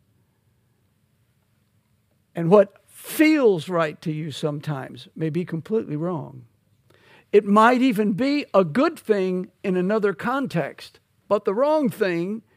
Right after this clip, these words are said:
in the context you're in. It takes wisdom. It takes perception, insight to understand that. We have that set before us in the Word of God. We have to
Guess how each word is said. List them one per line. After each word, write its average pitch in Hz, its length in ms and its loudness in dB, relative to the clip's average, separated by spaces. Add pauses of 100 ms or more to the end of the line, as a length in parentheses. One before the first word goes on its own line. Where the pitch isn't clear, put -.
(220)
in 196 100 -4
the 185 80 -8
context 190 560 -6
you're 196 200 -2
in. 139 380 -8 (960)
It 196 140 0
takes 180 300 -2 (140)
wisdom. 165 680 -2 (960)
It 190 220 -2
takes 185 300 -2
perception, - 1000 -4 (100)
insight 196 720 0 (280)
to 175 160 -4
understand 190 580 -4
that. - 300 -14 (1400)
We 147 180 -6
have 190 480 -2
that 123 240 -8
set - 240 -12
before 190 420 -6
us 143 160 -8
in 156 120 -6
the 160 60 -4
Word 170 240 -4
of 175 140 -8
God. 202 340 -6
We 147 120 -4
have 147 160 -6
to 151 140 -8